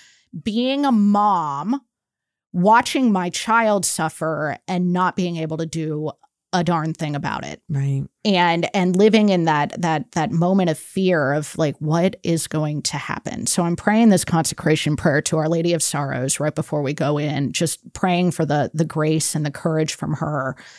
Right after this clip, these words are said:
Speaker 1: to help me if I was going to have to face a situation like she did, which was watch my child suffer and possibly die.
Speaker 2: Mm.
Speaker 1: And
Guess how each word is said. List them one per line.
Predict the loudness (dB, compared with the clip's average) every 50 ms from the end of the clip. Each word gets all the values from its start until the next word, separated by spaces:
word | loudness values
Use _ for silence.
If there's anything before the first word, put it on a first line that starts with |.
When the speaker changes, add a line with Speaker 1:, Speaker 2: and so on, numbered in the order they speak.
| -20 -20 _ _ _
Speaker 1:
to | -4 0 2 4 4 4 4
help | 2 0 0 2 2 2 2 2
me | 0 0 2 2 2 2 2 4
if | 4 4 2 2 -2 -2
I | 0 0 2 2 2 2 2 2 2 2
was | 2 4 4 4 4 2 0 -2 -4 -4 -2
going | 0 2 2 2 2 2
to | 0
have | 0 0 0 0 0 0 -2 -4
to | -6 -2 0 2 2 2 2 0 0
face | -2 -4 -4 -2 -2 -2 -2
a |
situation | -2 -2 -4 -2 0 0 0 0 0 0 0 0
like | 0 0 0 -2
she | -2 0 0 0
did, | 0 0 -2 -2 -4
which | -4 -4 -2 -2
was | -2 -2 -2 0
watch | 2 2 2 0 0 0
my | 2 2 0
child | 2 2 2 2 4 4 2 2
suffer | 2 2 0 0 0 2 2 2 2 0 -2 -8 -16 -20 -20 -20 -20 _ _ 0
and | 2 2 2
possibly | 2 2 0 0 2 0 0 0 0 0 0
die. | 0 0 0 0 0 -2 -4 -6 -8 -10 _ _ 0
Speaker 2:
Mm. | 2 2 4 4 2 0 -2 -6 _ _ -2
Speaker 1:
And | 0 2 4 4 4 4 2 2 2 0 0 0 -2